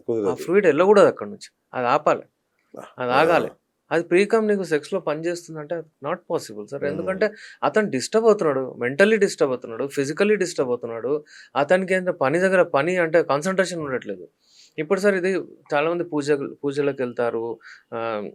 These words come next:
Speaker 2: పెళ్ళిళ్ళకు, ఫంక్షన్లకు,
Speaker 1: అవును,
Speaker 2: అటు
Speaker 1: అవును.
Speaker 2: ఇటు, అక్కడ కూడా వాళ్ళకు అంటే అది వెళ్తూ
Speaker 1: అవునా?
Speaker 2: ఉంటే డిస్టర్బ్ అవుతారు వాళ్ళు.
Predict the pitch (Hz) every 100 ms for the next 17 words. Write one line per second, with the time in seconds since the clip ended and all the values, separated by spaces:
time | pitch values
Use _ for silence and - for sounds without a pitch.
0 | _ _ 139 147 139 131 120 127 156 113
1 | 113 127 127 131 110 - - - 180 208
2 | 220 214 202 196 185 190 185 180 165 160
3 | 170 165 156 156 147 117 135 165 170 160
4 | 147 208 208 160 117 110